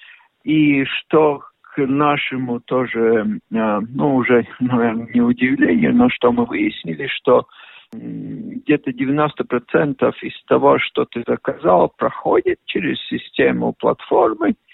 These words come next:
и в конце концов оказывается и в, в назначенном аккаунте. И даже после того, как мы взяли часть из этих аккаунтов и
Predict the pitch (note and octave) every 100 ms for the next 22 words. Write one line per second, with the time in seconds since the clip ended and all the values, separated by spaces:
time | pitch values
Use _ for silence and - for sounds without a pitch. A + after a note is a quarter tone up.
0 | - - _ - G2 F#2+ F#2 - - C#3+
1 | - D#3 D3+ C3 D3+ - A2+ - C3+ B2
2 | B2 A#2+ A#2 - G#2+ G#2+ B2 A#2 - G#2
3 | G#2+ G2 F#2 - - A2+ G#2+ - A2+ C3
4 | C3 - G#2+ A#2 A2+ - - - C#3 -
5 | - F3 - - - - - _ D#3 C3+
6 | E3 D#3+ C#3 C3 D#3+ D#3 - A#2 B2+ C3
7 | D#3 C#3 - B2 - C#3 C#3 B2+ G#2 A#2+
8 | G#2 - C3+ D3 C3 A2+ - - C3+ A#2
9 | - - A#2+ A#2 - - - - C3+ B2+
10 | B2 G#2 - - C3 B2